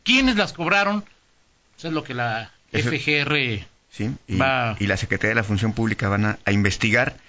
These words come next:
Speaker 2: Pero, pues, ahí está. Esto es, insisto, eh, en el sabes de la comunidad del Sangarro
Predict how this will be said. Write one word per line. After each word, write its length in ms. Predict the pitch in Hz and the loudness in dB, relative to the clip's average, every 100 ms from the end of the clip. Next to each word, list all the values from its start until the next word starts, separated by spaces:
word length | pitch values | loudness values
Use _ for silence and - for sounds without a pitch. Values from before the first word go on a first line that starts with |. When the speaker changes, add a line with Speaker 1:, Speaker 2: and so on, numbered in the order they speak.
| - - | -18 -12
Speaker 2:
Pero, 120 | - 85 | -10 -4
pues, 80 | |
ahí 100 | 95 | -2
está. 200 | 113 - | -2 -2
Esto 240 | - 117 131 | -2 0 0
es, 140 | 123 - | 0 0
insisto, 460 | 113 - - 135 - | 0 0 0 0 0
eh, 420 | 113 104 104 - | 2 2 0 0
en 220 | 113 120 123 | 0 2 0
el 140 | 110 | 2
sabes 420 | 147 143 165 - | 2 2 0 0
de 220 | 135 180 - - - _ | 0 0 -4 -18 -20 _
la 140 | 107 | -2
comunidad 440 | - 107 110 110 120 | 0 0 2 2 2
del 200 | 151 160 | 2 2
Sangarro 640 | 147 123 123 143 170 160 | 2 2 2 0 -2 -6